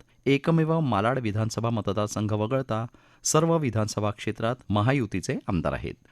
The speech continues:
लोकसभा निवडणुकीच्या पार्श्वभूमीवर गेल्या महिन्याभरापासून सुरू असणाऱ्या प्रचाराचा ज्वर आता अंतिम टप्प्यात वाढला आहे. या मतदारसंघात भारतीय जनता पक्षाचे, अर्थातच महायुतीचे उमेदवार आणि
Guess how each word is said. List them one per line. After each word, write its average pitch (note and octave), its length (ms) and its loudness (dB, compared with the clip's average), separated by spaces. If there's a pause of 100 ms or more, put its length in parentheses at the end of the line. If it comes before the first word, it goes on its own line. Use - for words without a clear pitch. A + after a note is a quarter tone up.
लोकसभा E3+ 500 6
निवडणुकीच्या D#3+ 600 2
पार्श्वभूमीवर C3+ 680 0
गेल्या A2 280 0
महिन्याभरापासून A#2+ 840 -2
सुरू G2 240 0
असणाऱ्या G#2 380 -2
प्रचाराचा F2+ 680 -4
ज्वर A#2+ 280 2 (320)
आता F2+ 300 -2 (100)
अंतिम F2+ 340 -2
टप्प्यात G#2+ 340 -6 (320)
वाढला E2 300 2
आहे. - 240 -8 (240)
या C3+ 140 6
मतदारसंघात D3 760 2
भारतीय A2 560 -4
जनता G#2 300 -2
पक्षाचे, A#2 580 -4 (300)
अर्थातच A2+ 540 -4 (220)
महायुतीचे B2+ 680 0
उमेदवार A2+ 520 -2 (180)
आणि B2 180 2